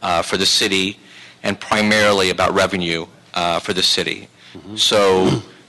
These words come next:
Speaker 1: commissioners, uh, from the city and the, and the, the county are gonna need to be able to work together well. And I'm, my experience is, is building consensus on any, you know, board that I'm on. So that's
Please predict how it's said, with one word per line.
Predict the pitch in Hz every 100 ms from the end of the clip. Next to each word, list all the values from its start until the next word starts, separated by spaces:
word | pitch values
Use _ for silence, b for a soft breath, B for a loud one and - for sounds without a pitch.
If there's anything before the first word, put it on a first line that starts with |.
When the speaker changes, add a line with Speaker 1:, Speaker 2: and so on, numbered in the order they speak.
| -
Speaker 1:
commissioners, | - 117 117 - 127 107 101 98 - - - B B _
uh, | - 95 92 90
from | - 95
the | 90
city | - 95 92 90
and | 85
the, | 82 85 -
and | - 90 87
the, | 85 -
the | 95
county | - 98 95 87
are | 85
gonna | 95 87 92 - B B B
need | 117 113
to | 107
be | 104
able | 98
to |
work | 95 95
together | - 95 90 90
well. | 90 82 78 - -
And | 90
I'm, | 90 92 - -
my | 101 101
experience | 101 - 98 90
is, | 101 - -
is | 101 90
building | 107 101 101 95
consensus | - - 95 - 92
on | 92
any, | 90 90 90 - B B B B
you | 92
know, |
board | 85 - 101 92
that | 90
I'm | 90
on. | 87 82 80 - -
So | - 95
that's | 95 101 -